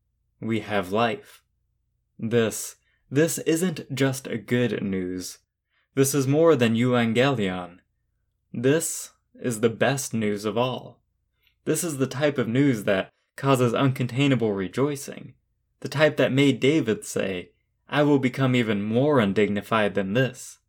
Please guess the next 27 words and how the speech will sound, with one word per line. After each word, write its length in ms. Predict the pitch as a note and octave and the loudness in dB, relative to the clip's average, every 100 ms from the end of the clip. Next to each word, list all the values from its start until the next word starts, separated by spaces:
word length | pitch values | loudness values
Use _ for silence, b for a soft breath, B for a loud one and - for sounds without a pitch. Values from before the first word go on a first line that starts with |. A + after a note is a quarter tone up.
| _ _ _ _ _ _ _ _ | _ _ _ _ _ _ _ _
The 80 | A2 | -2
gospel 460 | C3 C#3+ C3+ C3 | 2 2 2 -2
of 140 | A2 G2+ | -2 0
Jesus 600 | C#3 D#3 G2+ F2+ - - _ _ _ | -2 0 -2 -4 -6 -16 _ _ _
is 100 | A#2 | -6
the 100 | B2 | -4
type 300 | B2 C#3+ C3+ | -2 0 2
of 160 | C3 A2+ | 0 2
good 180 | C#3+ A#2+ | 2 2
news 480 | A#2+ C3+ D3+ C3+ - _ _ _ | 2 0 0 -8 -16 _ _ _
that 160 | C#3+ - | -8 -4
even 320 | F3 F3 E3+ | -2 -2 0
if 100 | C#3+ | -2
people 280 | - D3+ B2 | -2 -4 0
were 180 | A#2 B2 | 2 2
to 80 | A2 | 2
be 140 | G#2+ | -2
silent 560 | - A#2 B2 B2 A#2+ A#2+ | -4 -2 0 0 -2 -2
about 340 | G#2+ A2 A#2+ | -2 0 0
it, 260 | B2 - _ _ _ _ - | 0 -2 _ _ _ _ -2
the 120 | A#2 | 0
rocks 500 | G#2 A2+ A2+ G#2+ - | 2 2 2 0 -4
would 160 | G#2 - | -6 -6
cry 320 | - A2 A2 | -4 0 2
out 220 | G#2+ G#2+ | 2 0
in 160 | G2+ G2 | -2 -2
joy. 400 | G2 F#2+ F#2+ | -2 -2 -8